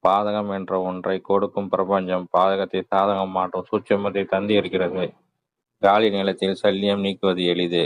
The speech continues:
குடியிருக்கும் வீட்டில் சல்லியம் நீக்குவது சிறிது கடினம். ஆனால் தான் வீடு கட்டும் முன்பே சல்லியத்தை, சல்லியத்தை முழுமையாக வெளியேற்றினால் சுப பலன்கள் அதிகமாகும். பரிகாரம்.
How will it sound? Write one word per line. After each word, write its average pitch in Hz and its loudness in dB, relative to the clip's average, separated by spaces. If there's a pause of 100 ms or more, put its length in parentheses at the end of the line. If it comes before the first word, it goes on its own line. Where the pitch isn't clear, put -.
(120)
குடியிருக்கும் 98 2
வீட்டில் 92 -4
சல்லியம் 98 0
நீக்குவது 90 -2
சிறிது 98 -2
கடினம். 90 -2 (220)
ஆனால் 95 0
தான் 98 0
வீடு 98 0
கட்டும் 92 0
முன்பே 92 0
சல்லியத்தை, 95 2 (800)
சல்லியத்தை 101 4
முழுமையாக 98 0 (840)
வெளியேற்றினால் 98 4
சுப 101 2
பலன்கள் 95 0
அதிகமாகும். 92 -2 (220)
பரிகாரம். 95 2